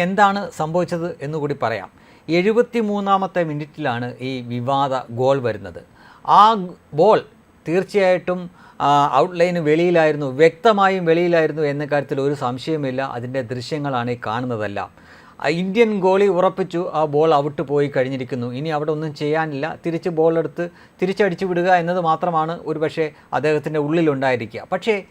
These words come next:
ഖത്തർ കളിക്കാർ ചെയ്തത് എന്താണ് എന്ന് ചോദിച്ചു കഴിഞ്ഞാൽ, ആ ഔട്ട് പോയ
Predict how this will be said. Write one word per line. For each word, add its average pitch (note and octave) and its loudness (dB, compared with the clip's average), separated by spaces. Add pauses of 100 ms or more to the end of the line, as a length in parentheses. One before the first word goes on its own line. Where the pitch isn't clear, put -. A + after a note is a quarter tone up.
(240)
ഖത്തർ G#3 0 (100)
കളിക്കാർ E3+ 2 (120)
ചെയ്തത് D#3 0
എന്താണ് D3+ -2
എന്ന് C3+ -6
ചോദിച്ചു B2 -6
കഴിഞ്ഞാൽ, A2+ -6 (340)
ആ D3+ 6 (180)
ഔട്ട് E3+ 0
പോയ D3+ 4